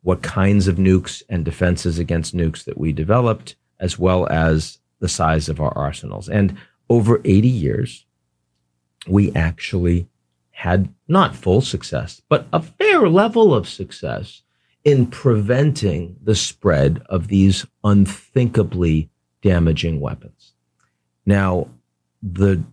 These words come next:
disruptive technologies that I'm describing right now are absolutely, over the course of the next five to ten years, capable of wreaking just as much, if not more, damage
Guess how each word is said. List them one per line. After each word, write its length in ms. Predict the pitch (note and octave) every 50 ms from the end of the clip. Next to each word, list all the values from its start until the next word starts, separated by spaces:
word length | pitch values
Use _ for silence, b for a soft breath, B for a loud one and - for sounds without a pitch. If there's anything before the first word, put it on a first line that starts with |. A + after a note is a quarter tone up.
| _ _ _ _ -
disruptive 600 | A#2 G#2+ - - A#2+ C3+ E3 D#3+ - D3+ B2+ -
technologies 760 | - - G#2 - - F2 E2+ F2 F2 E2+ D#2+ - E2+ E2+ D#2+
that 160 | - F2 - -
I'm 220 | E2 D#2+ E2+ E2
describing 760 | D#2 E2 D#2+ - - F2 D#2 D#2 D#2 D#2 D2+ E2 D#2 D2 D#2
right 220 | D2+ D2+ D2+ - -
now 400 | D#2 D#2 D#2 D2+ D2+ D2 D2+ - _ _ _ _ _ _ _ _ _ _ _ _ -
are 220 | F#2 F2+ - - - _ -
absolutely, 920 | G#2 A2 A#2 A2 G2 - - - G#2 F#2 F#2 F2 - - A#1+ - - - _ _ _ _
over 220 | - G2+ F#2 F2+ F#2+
the 100 | E2+ F2
course 400 | - - - G2 F2+ D#2+ - -
of 100 | E2 E2
the 80 | F2
next 240 | F2 F2 E2+ - -
five 280 | - F#2+ F2 E2 D#2+ D2
to 80 | - D#2
ten 240 | - - D#2+ D#2 D2
years, 520 | D2 D2 D2 C#2+ C#2 D2 - - - _ _ _ _ _ _ _ _ _ _ _ _ _ _ _ _ _ _ _ _ _
capable 840 | - - - A#2 G#2+ G#2+ G2 - F#2+ D#2+ - E2 D#2+ D2 C#2+ - - _ _ _ _ _ _ -
of 260 | G2 F#2+ F2 D#2+ F#2
wreaking 540 | G2 G2 G2 G2+ F#2+ - - F#2 F#2 F2 D2+
just 360 | - - G2+ G2 F2+ - -
as 160 | G#2+ F2+ -
much, 260 | G2 F2+ F2 E2+ - -
if 140 | D#2+ -
not 220 | - E2 D#2+ - -
more, 260 | F#2 F2 F2 F2+ F2
damage 640 | D#2+ D#2+ D#2 D2+ D2+ D2 - - - - - - _